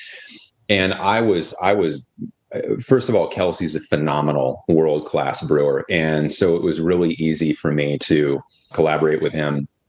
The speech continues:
and brew one of his beers even before North Park had opened. And, uh, you know, any opportunities I get to volunteer for the Brewers Association or with the California Craft Brewers Association,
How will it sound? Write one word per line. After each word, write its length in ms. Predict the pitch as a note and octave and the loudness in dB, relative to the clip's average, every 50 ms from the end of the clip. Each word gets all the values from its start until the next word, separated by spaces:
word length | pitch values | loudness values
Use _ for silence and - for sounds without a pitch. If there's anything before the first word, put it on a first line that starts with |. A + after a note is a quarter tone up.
| _ _ _ _ _ _ - | _ _ _ _ _ _ -4
and 320 | - F#2+ D#2 D2+ D2+ D2+ | -2 0 0 0 0 0
brew 220 | - F2+ E2+ E2+ | 0 2 2 2
one 100 | E2 E2 | 2 2
of 100 | D#2+ D2+ | 0 0
his 180 | D#2 D2+ - - | -2 -2 -4 -2
beers 340 | - E2+ E2 D#2+ D2+ D#2 F#2+ | 0 2 2 2 2 0 -2
even 200 | F2+ D2+ E2+ E2 | 0 0 0 0
before 300 | D#2 D2+ - - E2+ D#2 | 0 -2 0 0 0 0
North 320 | D2+ D2 D#2 E2 - - | 2 2 0 0 -2 0
Park 260 | - D#2+ C#2 C#2 - | 0 0 0 2 -2
had 120 | - D#2 D2+ | -2 0 0
opened. 380 | D#2 D#2 - D2+ C#2 C2+ - - _ _ _ _ _ _ _ _ _ _ _ _ _ _ _ _ | 0 0 0 -2 -4 -6 -8 -14 _ _ _ _ _ _ _ _ _ _ _ _ _ _ _ _
And, 640 | F#2 E2+ D#2 D#2 D#2 D#2 D2+ D2+ D2 D2 D2 - - | -2 -2 0 0 0 0 0 -2 -2 -4 -6 -6 -2
uh, 580 | - E2 D#2 D2+ D2 D2+ D2+ D#2+ E2 D#2+ - - | 0 0 0 2 0 0 0 0 0 0 -2 -4
you 200 | - - F#2 E2+ | -2 0 2 2
know, 60 | D#2+ D#2+ | 2 2
any 240 | E2 F2+ F2+ E2+ E2+ | 2 2 2 2 2
opportunities 800 | - D#2+ D#2 - F2+ - - F#2+ F2 E2+ E2 D#2 D#2+ D#2 D2 D2+ | 2 0 0 0 -2 0 2 2 2 4 4 2 2 2 2 2
I 120 | D#2+ D2+ | 0 2
get 240 | D2 E2 D2+ - - - - | 2 0 0 0 -4 -2 0
to 440 | E2 D2+ D2+ D2+ D2 D2 C#2+ C#2+ - - _ - | 2 2 2 2 0 0 -2 -4 -6 -12 _ -18
volunteer 680 | - F#2 E2 E2 D#2+ D#2+ D#2 D2+ D#2 - F2 D#2+ D2+ D2+ | -14 -6 -4 -2 0 0 0 0 -2 0 2 2 2 2
for 120 | D2+ D#2 | 0 -2
the 100 | C#2+ D2+ | -4 -2
Brewers 380 | C#2+ E2+ F#2+ G#2 G#2 F#2+ F2+ F2 | 0 2 2 2 2 0 -2 -4
Association 960 | E2 - - F2 E2+ E2 - F#2 E2+ E2 E2 D#2+ - E2+ D#2+ D#2 D#2 D2 - - - _ _ - _ _ _ _ | -4 -2 0 0 0 0 0 0 0 0 0 0 0 -2 0 0 -2 -2 -6 -10 -20 _ _ -20 _ _ _ _
or 440 | - E2 E2 E2 D#2+ D#2+ D#2+ - - | -2 0 2 2 2 0 0 0 0
with 260 | E2+ E2 E2 D#2 D2 | 0 2 2 2 0
the 180 | D#2 E2 D#2 D2+ | 0 -2 -2 -2
California 520 | - - D#2+ D2+ D2+ D2 - E2 D2+ D2 | -2 -2 0 0 0 0 0 -2 -2 -2
Craft 380 | - - - F2 F2 F2 - - | -2 -2 -2 0 0 -2 0 0
Brewers 240 | F2+ E2 D2+ - E2 | 2 2 2 0 -2
Association, 920 | D2+ - - D2+ C#2+ C#2 - - - _ D2+ C#2+ C#2 - - D2+ D2 | -2 0 0 0 0 0 -4 -8 -4 _ -2 -2 0 -2 -2 -2 -2